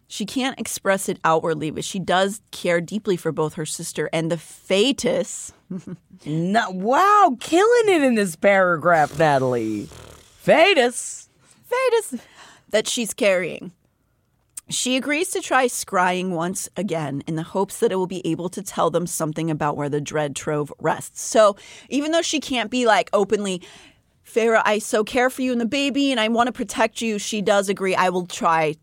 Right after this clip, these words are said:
Speaker 1: I will try to find them." Okay? Okay? We cut to Nesta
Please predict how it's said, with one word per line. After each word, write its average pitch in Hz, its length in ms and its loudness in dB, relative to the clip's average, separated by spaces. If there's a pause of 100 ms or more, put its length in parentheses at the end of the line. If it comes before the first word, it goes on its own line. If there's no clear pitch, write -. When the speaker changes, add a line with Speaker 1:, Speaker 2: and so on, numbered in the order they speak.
(120)
Speaker 1:
I 165 120 0
will 160 100 -4
try 156 220 -4
to 156 80 -4
find 143 260 -8
them." - 220 -20 (580)
Okay? 156 400 -4 (160)
Okay? 214 480 4 (800)
We 233 140 2
cut 302 220 2
to 403 100 -2
Nesta 269 640 -2